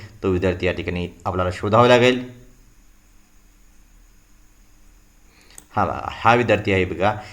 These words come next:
ह्या विद्यार्थी आमच्या शाळेतून दुसऱ्या शाळेमध्ये प्रवेशित झालेला आहे. तर या विद्यार्थ्याचं नावाचं डिटेल्स आहे, प्रोग्रेशन,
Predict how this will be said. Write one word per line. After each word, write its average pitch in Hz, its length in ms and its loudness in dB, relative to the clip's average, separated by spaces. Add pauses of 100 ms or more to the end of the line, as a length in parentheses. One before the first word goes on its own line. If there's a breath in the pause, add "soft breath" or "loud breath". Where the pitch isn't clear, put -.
(160 loud breath)
ह्या 123 140 2
विद्यार्थी 107 320 2
आमच्या 95 220 -2
शाळेतून 98 280 -2
दुसऱ्या 104 520 -8
शाळेमध्ये 92 300 -2
प्रवेशित 92 460 -4
झालेला 90 320 -4
आहे. 110 120 0
तर - 380 -10
या 98 60 2
विद्यार्थ्याचं 92 500 -4
नावाचं 92 280 0
डिटेल्स 92 400 -4
आहे, 104 200 -2 (480 loud breath)
प्रोग्रेशन, 101 540 -2